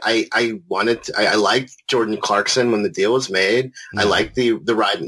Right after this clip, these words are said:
Speaker 1: the idea of Rodney Hood.
Speaker 2: <laughs> The idea
Speaker 1: But
Speaker 2: of
Speaker 1: I
Speaker 2: Rodney
Speaker 1: didn't
Speaker 2: Hood.
Speaker 1: but I didn't feel like I got to really know any of these guys all
Speaker 2: No,
Speaker 1: that
Speaker 2: I,
Speaker 1: well,
Speaker 2: I agree
Speaker 1: and
Speaker 2: with you.
Speaker 1: and, and it just wound up being like this,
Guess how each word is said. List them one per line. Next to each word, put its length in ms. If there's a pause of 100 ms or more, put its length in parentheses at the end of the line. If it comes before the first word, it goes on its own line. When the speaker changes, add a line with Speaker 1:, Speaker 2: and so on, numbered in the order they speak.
Speaker 1:
the 100
idea 300
of 100
Rodney 300
Hood. 320
Speaker 2:
<laughs> 100
The 140
idea 180
Speaker 1:
But 140
Speaker 2:
of 80
Speaker 1:
I 160
Speaker 2:
Rodney 240
Speaker 1:
didn't 100 (120)
Speaker 2:
Hood. 80 (100)
Speaker 1:
but 80
I 100
didn't 220
feel 100
like 180
I 60
got 200
to 120 (120)
really 260
know 300
any 160
of 60
these 200
guys 640 (520)
all 200
Speaker 2:
No, 20
Speaker 1:
that 200
Speaker 2:
I, 40
Speaker 1:
well, 380
Speaker 2:
I 40
agree 120
Speaker 1:
and 80
Speaker 2:
with 120
you. 120 (560)
Speaker 1:
and, 440 (140)
and 320
it 180
just 300 (160)
wound 240
up 140
being 300
like 240
this, 420